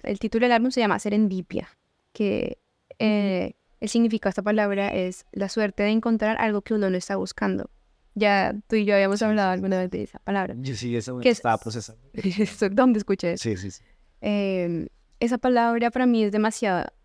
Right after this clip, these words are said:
Speaker 1: especial, es mi más fav-, mi fa-, mi palabra favorita del español.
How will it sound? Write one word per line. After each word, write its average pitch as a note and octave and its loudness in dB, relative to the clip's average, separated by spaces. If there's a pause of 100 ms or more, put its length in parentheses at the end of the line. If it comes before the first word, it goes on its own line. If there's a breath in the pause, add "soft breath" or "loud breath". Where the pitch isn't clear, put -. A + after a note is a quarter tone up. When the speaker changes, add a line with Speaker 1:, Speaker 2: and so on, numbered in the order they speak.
(260)
Speaker 1:
especial, A3+ -2 (200)
es G3 -6 (440)
mi G#3+ 2
más G3 4
fav-, F#3+ 0 (100)
mi G#3+ 2
fa-, - -4
mi A3+ 2
palabra G#3 0
favorita A3+ -2
del G3+ 2
español. G3+ -4